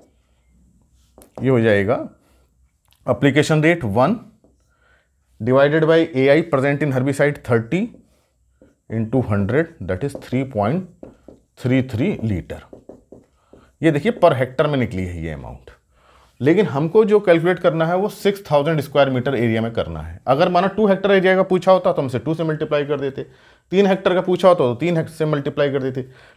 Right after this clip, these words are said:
लेकिन यहाँ जो पूछा है वो सिक्स थाउजेंड स्क्वायर मीटर के लिए पूछा है। तो इसके लिए हम क्या करेंगे, तो इसको पहले हम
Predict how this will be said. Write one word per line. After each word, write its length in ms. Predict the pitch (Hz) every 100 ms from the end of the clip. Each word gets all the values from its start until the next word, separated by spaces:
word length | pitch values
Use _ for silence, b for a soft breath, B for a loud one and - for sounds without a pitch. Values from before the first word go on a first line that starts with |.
| -
लेकिन 280 | 180 285 262
यहाँ 240 | 202 269
जो 100 | 294
पूछा 260 | 185 170 202
है 60 |
वो 80 | 277
सिक्स 320 | - 277 -
थाउजेंड 340 | 185 175 208 160
स्क्वायर 300 | - 160 151
मीटर 200 | 139 139
के 160 | 135
लिए 120 | 127
पूछा 300 | 113 98 -
है। 180 | 139 247 - b b b b b
तो 100 | - -
इसके 240 | 170 330
लिए 100 | 277
हम 100 | 208
क्या 140 | 185 135
करेंगे, 340 | 110 117 302 - _ _ _ _ _ _ _ _ _ b b b b 180
तो 180 | 185 180
इसको 260 | 165 226
पहले 240 | 226 185 185
हम 180 | 196